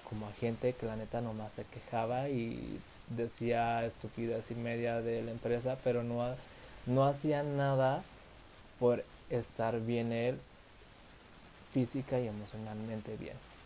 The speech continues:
¿no? Por estar estable, por estar equilibrado. Creo que estas personas no lo hacían porque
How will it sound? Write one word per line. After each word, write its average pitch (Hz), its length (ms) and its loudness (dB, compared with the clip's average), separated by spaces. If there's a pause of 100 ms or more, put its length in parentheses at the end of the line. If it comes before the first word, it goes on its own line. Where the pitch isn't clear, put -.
¿no? 117 180 -4 (360)
Por - 100 -2
estar 117 300 0
estable, 113 580 -2
por 113 100 -2
estar 120 280 0
equilibrado. 113 640 -2
Creo 123 200 -2
que 120 440 4
estas 120 420 -2
personas 117 560 -4
no 117 120 -2
lo 120 80 -2
hacían 120 400 -2 (460)
porque 113 640 2